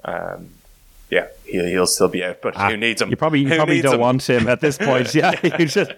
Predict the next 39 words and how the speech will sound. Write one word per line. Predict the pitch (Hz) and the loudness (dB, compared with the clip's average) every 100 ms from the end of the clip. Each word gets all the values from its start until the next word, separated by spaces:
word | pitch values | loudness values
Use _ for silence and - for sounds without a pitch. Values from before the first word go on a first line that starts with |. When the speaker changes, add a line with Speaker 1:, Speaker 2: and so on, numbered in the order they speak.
| - - | -14 -2
Speaker 2:
you | 151 | 2
don't | 165 | 4
wanna | 175 165 | 4 4
do | 160 | 4
anything | 165 165 160 160 | 4 2 2 0
to | 139 151 | 2 2
unsettle | 147 135 147 147 135 117 110 - - | 2 2 0 2 4 2 0 -6 -6
Guy | - 123 | 2 2
Smits. | 117 117 117 95 - - | 2 2 2 2 -6 -6
Just | 127 117 - | 2 2 2
let | 117 113 | 0 4
him, | 113 110 95 107 | 4 2 0 0
let | 113 104 143 | 0 2 0
him | 120 | 2
be. | 107 107 107 85 - _ _ | 2 2 2 -2 -10 _ _
Speaker 1:
Because | 180 - 208 | -4 -2 0
I | 214 | 2
was | 208 | 2
kind | 220 196 | 2 2
of, | 160 - | 0 -4
i-, | - - _ - - | -14 -16 _ -10 -4
it's | 180 - 190 | -2 0 -2
a | |
good | 202 233 | 0 2
point, | 139 101 | 0 0
'cause | - 135 | -2 0
I, | - 135 139 | 2 0 2
I | 135 | 0
did, | 139 151 151 _ - | 2 -2 -4 _ -4
was | 127 135 | 0 0
kind | - 113 | 2 0
of | 101 | 0
thinking, | 107 101 101 | -2 -2 -2
you | 104 | -2
know, | 98 | -2
well | 92 123 | 0 0
done, | 113 110 101 | 2 0 0
Magdeburg, | 98 92 95 95 90 | 0 0 -2 -2 -2
but | - 90 | -2 -4